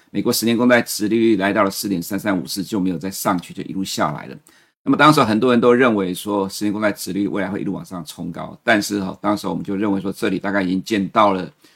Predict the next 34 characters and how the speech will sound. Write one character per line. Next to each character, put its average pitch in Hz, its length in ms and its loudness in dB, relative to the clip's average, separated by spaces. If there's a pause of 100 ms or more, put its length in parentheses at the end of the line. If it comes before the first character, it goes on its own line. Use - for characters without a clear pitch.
(180)
短 95 160 -6
期 95 140 -8
相 107 200 -2
对 104 120 2
的 95 60 -2
高 104 200 2
点。 95 160 0
其 98 160 -10
实 98 60 -2
有 92 80 0
一 - 20 -6
个 92 100 -10
很 82 120 -6
重 113 120 0
要 104 60 6
因 107 140 2
素， 107 180 -2
在 123 160 4
这 139 160 2
里 113 80 4
九 - 160 -2
月 117 80 4
二 - 100 0
十 - 200 -2
一 120 140 2
号 127 200 6
的 101 220 -2 (200)
二 - 80 2
十 - 120 0
号 120 80 6
F - 260 2
O 120 60 8
M 110 100 4
C， 117 340 0